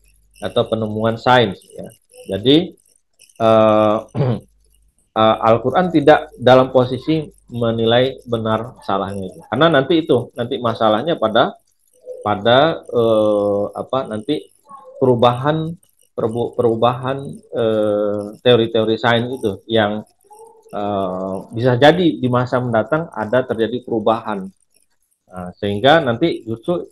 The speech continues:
hal itu akan membuat Al-Quran seakan-akan juga, eh, terkesan menjadi, eh, salah,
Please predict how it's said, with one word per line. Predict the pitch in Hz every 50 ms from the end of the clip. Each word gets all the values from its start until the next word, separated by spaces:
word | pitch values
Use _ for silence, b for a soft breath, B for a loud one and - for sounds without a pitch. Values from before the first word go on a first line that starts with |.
| _ -
hal | 123 123 98 101 107
itu | - 156 143 - -
akan | - - 107 - 135 139 151 135
membuat | 120 113 113 107 113 127 - - - _ _
Al-Quran | _ 107 107 107 - 120 - 113 131 143
seakan-akan | 139 - 82 95 101 104 98 98 98 - - 139 135
juga, | 104 101 113 135 - - - _ _ _ _ _ _ _ - - - _ _ _ -
eh, | 113 104 101 101 98 98 98 98 98 98 -
terkesan | 139 131 117 117 110 - - 143 151 156 139
menjadi, | 131 117 113 107 117 139 139 - - _ _ _ _ _
eh, | _ - - 110 104 104 104 101
salah, | - 127 120 107 87 - -